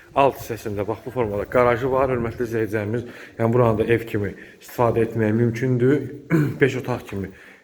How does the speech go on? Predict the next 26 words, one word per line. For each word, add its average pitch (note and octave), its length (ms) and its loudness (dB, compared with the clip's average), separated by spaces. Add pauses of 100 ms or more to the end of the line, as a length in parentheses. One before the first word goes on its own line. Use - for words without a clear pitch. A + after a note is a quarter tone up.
yəni, G#2 240 -2
bu A2+ 100 4
evi A2 300 4 (160)
bölüb A2 340 2
hazırlamaq G2 720 -4
olar. C3 320 4 (380)
Bax, C#3+ 180 -8
gördüyünüz, D#3 480 2
hörmətli B2 320 -2
izləyicilərimiz, A2 480 0
alt A2 220 -2
hissəsinin G#2 340 -4
qarajı G2 360 -2
bu A2+ 120 -6
formadadır G#2+ 600 2 (400)
və G#2+ 100 0
burada G2+ 300 0 (260)
<clears throat> E3 80 4 (440)
sol A#2 200 6
tərəfdə, F#2+ 400 -2 (480)
bax, - 240 -12
gördüyünüz G2+ 420 -2
kimi F#2+ 200 -4
həyətdən G2+ 420 0
də F#2 80 -6
buradan F#2 320 -6